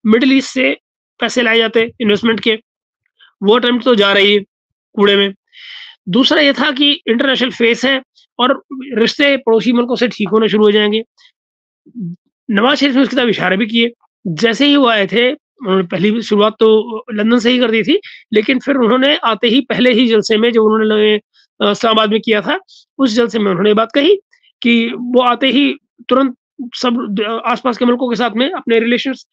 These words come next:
ठीक करना चाहेंगे। लेकिन अब जरा देखिए, दो हफ्ते पहले, चुनाव से दो हफ्ते पहले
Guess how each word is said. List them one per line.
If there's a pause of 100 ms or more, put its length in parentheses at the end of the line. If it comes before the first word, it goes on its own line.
(220)
ठीक
करना
चाहेंगे। (340)
लेकिन (500)
अब
जरा
देखिए, (1120)
दो
हफ्ते
पहले, (160)
चुनाव
से
दो
हफ्ते
पहले